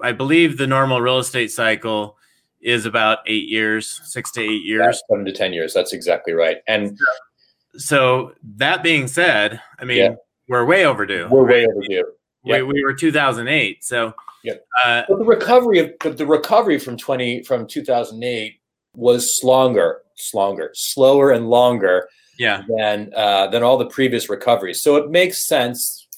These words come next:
Speaker 2: from that perspective that it should, we should have a couple more good years. And of course, interest rates are retarded. So how much time are we buying from the future right now and ju-, just to cram in deals today with this artificially low interest rate?
Speaker 1: Yeah, interest rates are absolutely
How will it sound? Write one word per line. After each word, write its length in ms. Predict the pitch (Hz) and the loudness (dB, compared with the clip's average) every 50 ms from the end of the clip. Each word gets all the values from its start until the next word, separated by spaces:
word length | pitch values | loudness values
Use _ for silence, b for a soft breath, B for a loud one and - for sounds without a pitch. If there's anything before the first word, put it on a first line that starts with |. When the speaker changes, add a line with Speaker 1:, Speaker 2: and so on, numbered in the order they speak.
| - | -12
Speaker 2:
from 140 | - 117 113 | -10 -6 -2
that 180 | 113 117 117 - | -2 -2 -2 -4
perspective 500 | 131 123 - - 151 143 - - 131 110 | -8 -10 -2 0 0 0 0 -4 -4 -2
that 80 | - | -2
it 100 | 110 104 | -2 -2
should, 160 | - - 120 | -6 -12 -8
we 120 | 127 120 117 | -6 -6 -6
should 160 | 110 - - | -6 -8 -4
have 160 | - 107 101 | -2 -2 -2
a 40 | 101 | 0
couple 240 | - - 107 - 98 | -2 -2 -4 -4 -6
more 200 | 92 90 90 90 | -8 -6 -8 -8
good 180 | - 95 87 - | -6 -10 -10 -8
years. 220 | 87 92 92 90 | -8 -8 -8 -8
And 80 | 110 113 | -8 -12
of 80 | 104 | -8
course, 240 | - - 127 117 - | 0 2 2 2 2
interest 300 | 117 107 - - - - | -4 -8 -8 -10 -8 -4
rates 240 | - 92 87 - - | -2 -2 -2 -2 -6
are 180 | 87 82 80 - _ _ | -6 -6 -6 -10 _ _
retarded. 420 | 98 - - 98 90 87 82 82 80 - _ _ | -14 -6 -2 0 0 2 0 -2 -4 -6 _ _
So 460 | - - - 98 107 104 - - b b b b b b b b _ | -14 -6 -2 0 0 0 0 -4 b b b b b b b b _
how 180 | - - 120 | -4 -2 0
much 240 | 123 117 - - - | 0 0 0 -2 -4
time 200 | - 131 123 120 | -2 -2 0 2
are 100 | 113 104 | 2 2
we 100 | 101 101 | 0 0
buying 640 | 95 - 104 104 107 107 104 101 101 98 95 98 92 _ _ _ _ _ - | -2 0 2 2 4 4 2 2 0 -2 -4 -8 -12 _ _ _ _ _ -4
from 180 | - 104 95 | -4 -4 -4
the 60 | 90 | -4
future 400 | - - - 107 104 101 - 101 | -10 -10 -8 -8 -8 -4 -4 -2
right 240 | 87 87 85 85 82 | -2 0 0 0 -2
now 280 | 85 87 85 85 85 85 | -2 -2 -2 0 -2 -2
and 100 | 85 - | -4 -8
ju-, 100 | - - - | -14 -18 -18
just 180 | - - - | -18 -16 -16
to 60 | - | -16
cram 280 | - - - 101 92 90 | -16 -6 -4 -4 -4 -2
in 120 | 90 85 | -6 -8
deals 260 | 82 90 90 87 85 - | -8 -6 -6 -6 -6 -6
today 300 | - 85 85 87 87 85 | -6 -4 -2 0 0 0
with 160 | 82 - - | -2 -4 -6
this 260 | 90 85 - - - | -8 -8 -8 -8 -4
artificially 520 | - 98 92 90 - 101 90 - - 92 82 | -2 -2 -2 -2 -4 -6 -10 -8 -8 -6 -4
low 180 | 82 78 80 | -4 -4 -4
interest 320 | 85 82 - - 87 - - | -4 -8 -8 -12 -12 -8 -6
rate? 160 | - - - - _ _ _ _ _ _ _ _ _ _ _ | -8 -8 -8 -10 _ _ _ _ _ _ _ _ _ _ _
Speaker 1:
Yeah, 320 | - 110 107 98 90 90 95 - - | -6 -4 -4 -4 -4 -8 -14 -12 -8
interest 320 | 113 123 117 110 123 - | -8 -8 -8 -8 -10 -4
rates 240 | 123 120 117 117 - | -2 -2 -2 -2 -4
are 240 | 113 107 104 - - _ _ _ _ _ _ _ _ _ _ _ | -6 -6 -6 -8 -10 _ _ _ _ _ _ _ _ _ _ _
absolutely 800 | 113 123 131 131 131 117 120 113 110 104 107 107 101 101 98 - | -2 -2 -2 -2 -4 -6 -4 -4 -2 -2 -2 -4 -4 -6 -10 -16